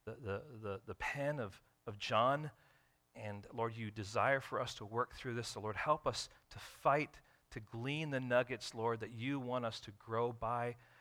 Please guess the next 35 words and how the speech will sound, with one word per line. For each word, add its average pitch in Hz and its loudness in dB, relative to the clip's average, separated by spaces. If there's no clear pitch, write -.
Lord, 120 8
as 123 4
you 120 -2
do, 143 0
as 110 -2
we 113 -2
do 143 2
that, 131 6
Lord, 127 4
would 113 -4
you 113 -6
convict 107 -2
us? 160 0
Would 113 -8
you 107 -10
challenge 143 -2
us? 147 -6
Would 110 -10
you 98 -6
encourage 147 -2
us? 139 -4
Would 110 -8
you 98 -6
strength-, 143 -6
strengthen 147 -4
us, 135 -4
Lord? 123 -2
Help 190 10
us 143 8
to - -12
be 113 -6
humble 160 4
before 120 -6
you 101 -6
today. 90 -8